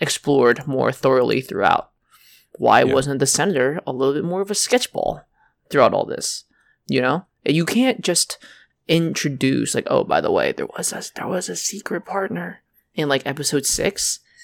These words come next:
Speaker 1: and
Speaker 2: Yeah.
Speaker 1: then, like, introduce it there, but then s-, like, leave it again until the very last minute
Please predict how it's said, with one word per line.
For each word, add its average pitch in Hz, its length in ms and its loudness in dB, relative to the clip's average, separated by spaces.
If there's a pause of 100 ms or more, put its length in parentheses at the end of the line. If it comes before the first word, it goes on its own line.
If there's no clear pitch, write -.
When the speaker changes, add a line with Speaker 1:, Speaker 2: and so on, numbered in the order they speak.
Speaker 1:
and 131 140 0
Speaker 2:
Yeah. 120 60 2
Speaker 1:
then, 117 120 0
like, 104 380 0 (380)
introduce 156 340 -2
it 208 100 2
there, 123 380 -2 (160)
but 131 200 -4
then 117 420 -2 (260)
s-, - 220 -8 (100)
like, 131 160 0
leave 135 280 0
it - 80 0
again - 440 -4 (160)
until 135 440 0
the 135 240 -4
very 131 580 0
last 117 500 4
minute 131 380 0